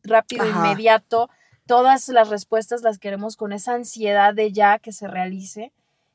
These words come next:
Speaker 1: y no somos pacientes, nos cuesta trabajo esperar para que lleguen ciertas cosas a nuestras vidas. Y creo que estos pensamientos a largo plazo ayudan mucho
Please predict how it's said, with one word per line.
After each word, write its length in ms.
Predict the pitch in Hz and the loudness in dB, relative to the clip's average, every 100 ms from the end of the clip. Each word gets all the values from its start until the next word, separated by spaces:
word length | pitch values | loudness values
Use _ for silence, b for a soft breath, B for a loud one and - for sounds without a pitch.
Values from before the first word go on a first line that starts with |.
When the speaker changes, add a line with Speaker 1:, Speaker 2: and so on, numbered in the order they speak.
| - | -10
Speaker 1:
y 400 | 220 214 202 208 | -6 -4 -4 0
no 120 | 226 | 2
somos 320 | 226 240 240 | 2 0 -2
pacientes, 760 | - 190 - 214 214 220 220 214 | -2 -2 -2 0 0 0 -2 -2
nos 160 | 190 - | -6 -2
cuesta 320 | 220 214 240 | -2 -2 -2
trabajo 520 | 220 190 185 190 233 | 2 6 4 2 -2
esperar 720 | 220 - 190 185 202 220 240 - | -6 -6 -4 2 6 6 2 2
para 220 | 208 185 | 2 2
que 160 | 190 185 | -4 -10
lleguen 340 | 196 208 220 | -8 -8 -12
ciertas 440 | 208 202 196 196 | -10 -10 -10 -14
cosas 400 | - 190 202 208 - _ _ | -12 -12 -12 -18 -20 _ _
a 100 | 196 | -8
nuestras 500 | 196 196 - 180 180 | -6 -6 -6 -6 -6
vidas. 380 | 196 190 233 - _ _ _ _ - | -4 0 0 0 _ _ _ _ -6
Y 120 | 220 | -6
creo 380 | 196 240 226 233 | 0 4 6 6
que 680 | 233 226 208 196 180 - 196 | 2 -2 0 -2 -6 -8 -10
estos 300 | 190 - 220 | -10 -12 -8
pensamientos 520 | 220 202 196 190 202 | -8 -6 -8 -8 -8
a 60 | 208 | -6
largo 260 | 185 190 | -6 -6
plazo 320 | 190 185 180 196 | -8 -6 -6 -6
ayudan 300 | 185 185 180 | -6 -4 -4
mucho 360 | 185 180 220 | -6 -6 -8